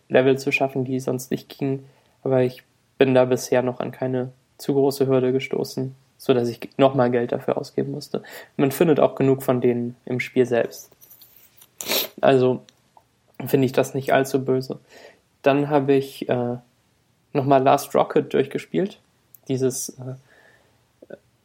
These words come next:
retro-pixelige Spiel von Sean Inman.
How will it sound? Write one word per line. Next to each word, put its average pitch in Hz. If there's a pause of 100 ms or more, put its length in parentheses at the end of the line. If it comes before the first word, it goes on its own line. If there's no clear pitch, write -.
(300)
retro-pixelige 135 (240)
Spiel 143
von 131
Sean 139
Inman. 156